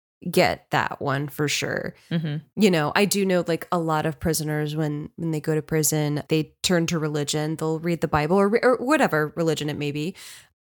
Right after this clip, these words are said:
Speaker 1: Nineteen sixty Iowa, Victor Harry Figuer, a Michigan drifter, killed a doctor he found in the Yellow Pages. When he was executed three years later, his last meal request was a single olive with the pit left in it.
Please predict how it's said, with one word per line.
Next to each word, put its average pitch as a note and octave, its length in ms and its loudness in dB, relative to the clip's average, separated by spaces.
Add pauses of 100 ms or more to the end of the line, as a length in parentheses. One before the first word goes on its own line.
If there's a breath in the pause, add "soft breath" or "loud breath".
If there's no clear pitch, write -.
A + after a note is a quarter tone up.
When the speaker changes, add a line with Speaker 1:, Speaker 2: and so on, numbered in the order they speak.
(540)
Speaker 1:
Nineteen C#4 360 2
sixty C4 360 0
Iowa, E3 560 0 (200)
Victor G#3 440 2
Harry F3+ 400 0
Figuer, F3+ 920 -2
a E3+ 400 0
Michigan F3 520 -4
drifter, D3+ 500 -2
killed B3+ 360 -6
a E4 60 0
doctor F3 600 0
he F3 160 -10
found D#3+ 580 -4 (380 loud breath)
in G#3 140 2
the F#3 80 0
Yellow E3+ 360 2
Pages. - 680 -2 (360 loud breath)
When G#3+ 160 6
he A#3+ 220 -2
was C#4 320 0
executed F#3+ 720 -2
three F#3 200 0
years F3+ 260 0
later, E3 320 0
his F3+ 200 2
last F3 340 0
meal F#3 180 -2
request G3+ 560 -4
was F#3 220 0
a F#3+ 140 -4
single B3 640 -4
olive F#3 440 -2
with E3 160 -6
the E3 80 -6
pit - 400 -6
left - 280 -6
in - 140 -6
it. - 260 -12